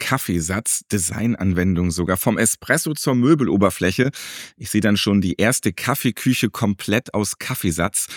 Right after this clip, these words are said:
Dann ist es wirklich eine Kaffeeküche. Also dieser österreichische Experimentierkasten da,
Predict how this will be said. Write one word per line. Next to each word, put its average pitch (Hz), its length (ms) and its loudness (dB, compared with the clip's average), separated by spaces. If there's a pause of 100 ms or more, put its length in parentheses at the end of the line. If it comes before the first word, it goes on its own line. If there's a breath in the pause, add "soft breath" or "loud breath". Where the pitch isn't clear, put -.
(200 loud breath)
Dann 117 160 0
ist 139 140 0
es 110 300 -2
wirklich 208 480 4
eine 131 200 2
Kaffeeküche. 131 800 0 (260 loud breath)
Also 117 220 2
dieser 113 320 2 (320 loud breath)
österreichische 123 960 0
Experimentierkasten 107 1700 -2
da, 90 260 0